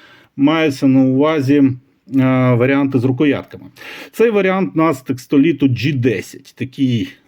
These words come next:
ем, більше такої світло-чорної форми під дерево. Є G десять в нас сірого кольору і є варіант з зеленою мікартою. Але там, де зелена мікарта, то лезо є,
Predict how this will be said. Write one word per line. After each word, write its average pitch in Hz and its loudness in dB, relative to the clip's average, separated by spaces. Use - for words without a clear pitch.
ем, 117 -2
більше 139 -4
такої 131 0
світло-чорної 131 0
форми 147 0
під 101 -8
дерево. 120 -2
Є 156 -2
G 123 -4
десять 147 -2
в 135 0
нас 139 2
сірого 202 2
кольору 131 0
і 165 0
є 139 0
варіант 147 -2
з 104 -8
зеленою 151 2
мікартою. 131 0
Але 127 0
там, 147 -2
де 135 2
зелена 139 2
мікарта, 151 0
то 131 -2
лезо 135 2
є, 135 2